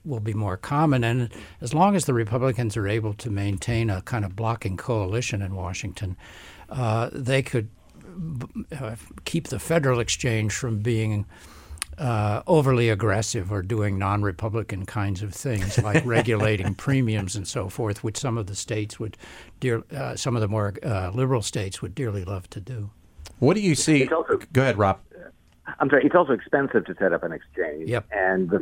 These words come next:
Speaker 3: federal subsidies for that have run out. Uh, so it's economically in states' interest to just throw it in the federal government's lap.
Speaker 2: What do you see, uh, uh, Rob, uh, Field, a-, as probably the, the, the one or two things that,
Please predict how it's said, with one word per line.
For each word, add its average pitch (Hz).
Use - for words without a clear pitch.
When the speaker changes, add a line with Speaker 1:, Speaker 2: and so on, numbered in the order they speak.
Speaker 3:
federal 101
subsidies 104
for 98
that 90
have 90
run 95
out. 85
Uh, 85
so 90
it's 92
economically 95
in 85
states' 85
interest 85
to 78
just -
throw 87
it 76
in -
the 78
federal 78
government's 76
lap. 76
Speaker 2:
What 131
do 277
you 220
see, 151
uh, 120
uh, 117
Rob, 120
uh, 98
Field, 113
a-, 120
as 113
probably 156
the, 107
the, 104
the 117
one 135
or 139
two 127
things 123
that, 107